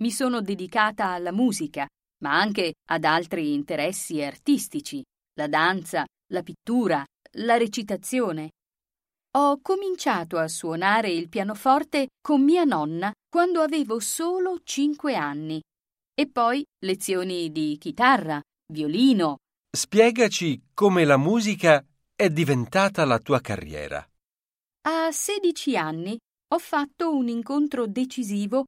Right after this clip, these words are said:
Speaker 1: con una produttrice discografica. Quel momento era importantissimo alla mia futura carriera nella musica e mi ha portato a firmare il mio primo contratto. Da allora lei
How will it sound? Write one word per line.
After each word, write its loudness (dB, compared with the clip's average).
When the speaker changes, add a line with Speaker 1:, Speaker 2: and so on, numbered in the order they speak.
Speaker 1:
con 0
una 4
produttrice -6
discografica. -6
Quel -2
momento 0
era 2
importantissimo -6
alla 0
mia -4
futura -6
carriera -4
nella -4
musica -6
e 4
mi 6
ha 2
portato -4
a -2
firmare -2
il 2
mio 2
primo 0
contratto. -8
Da 0
allora -2
lei 0